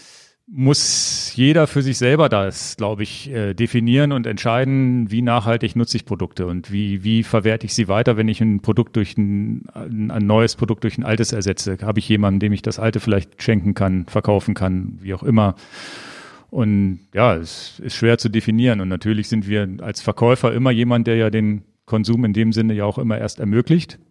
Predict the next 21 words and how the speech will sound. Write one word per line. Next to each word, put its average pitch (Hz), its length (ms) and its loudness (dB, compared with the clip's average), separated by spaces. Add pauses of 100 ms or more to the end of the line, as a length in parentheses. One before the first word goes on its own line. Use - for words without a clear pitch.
(920)
Und 107 80 2
dann 98 120 0
kann 101 140 0
man 98 140 2
ja 98 100 0
nur 101 120 -2
versuchen, 113 600 2
den, 101 560 -2
die 101 140 -6
Produkte 110 420 0
so 98 220 0
auszuwählen, 104 500 0
dass 101 140 -2
man 98 100 -2
sagt, 98 180 0
"Okay, 107 220 0
das 95 160 -2
sind 104 180 -2
wenigstens 101 380 -2
langlebige 101 520 -2
Produkte." 95 420 -6